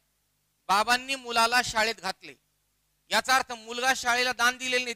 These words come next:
ते स्थळ आहे, म्हणून त्या ठिकाणी दानाचा संबंध नाहीये. या ठिकाणी मुलाची विभक्ती द्वितीय असते, म्हणून वाक्यात कर्म असणं, त्याला प्रत्यय असणं आणि दान किंवा भेट नसणं हे द्वितीयेचे लक्षण आहेत.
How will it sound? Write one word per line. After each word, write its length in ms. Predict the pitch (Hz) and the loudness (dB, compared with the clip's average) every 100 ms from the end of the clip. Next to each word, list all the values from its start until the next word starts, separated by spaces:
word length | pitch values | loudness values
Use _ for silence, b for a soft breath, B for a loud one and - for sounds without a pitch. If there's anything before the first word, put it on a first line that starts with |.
| - | -8
ते 60 | |
स्थळ 380 | 233 - 247 262 | -10 -8 0 4
आहे, 220 | 254 196 | 4 4
म्हणून 720 | 139 _ _ _ _ _ 180 208 | -6 _ _ _ _ _ -16 -2
त्या 100 | 254 | 0
ठिकाणी 320 | 247 233 247 | 0 -4 -8
दानाचा 440 | - 220 233 247 254 | -2 0 2 0 -2
संबंध 380 | 247 247 247 | -6 -8 -8
नाहीये. 320 | 247 233 180 131 _ | -6 -6 -8 -10 _
या 120 | 190 | -2
ठिकाणी 340 | 240 240 240 233 | -2 -4 -10 -10
मुलाची 380 | 233 240 240 262 | -4 -2 -2 -4
विभक्ती 300 | 226 214 240 | -12 -12 -14
द्वितीय 280 | 262 262 | -8 0
असते, 320 | 254 - 180 120 _ _ _ _ _ _ _ | 0 -2 -8 -18 _ _ _ _ _ _ _
म्हणून 300 | 175 226 277 247 _ _ _ _ _ _ _ _ _ _ - | -10 -8 -8 _ _ _ _ _ _ _ _ _ _ _ 2
वाक्यात 320 | 196 - 247 - | 2 2 -4 -2
कर्म 280 | 247 269 277 | 2 2 4
असणं, 340 | 269 - 233 277 _ _ _ _ _ _ | 2 0 -6 -10 _ _ _ _ _ _
त्याला 160 | 208 226 | 0 0
प्रत्यय 440 | - 226 226 277 | 0 -4 -4 0
असणं 380 | 269 - 233 285 277 _ _ - | 0 0 -6 -10 -12 _ _ -20
आणि 100 | 190 | -6
दान 300 | 180 226 269 | 0 2 0
किंवा 220 | 262 262 | -6 -6
भेट 260 | 202 240 - | -2 -4 -2
नसणं 420 | 240 247 202 170 _ _ _ 233 | -4 -4 -4 -12 _ _ _ -12
हे 80 | |
द्वितीयेचे 500 | 214 240 254 247 240 | -10 -8 -2 -2 -2
लक्षण 260 | 240 - | -4 -4
आहेत. 100 | 208 | -8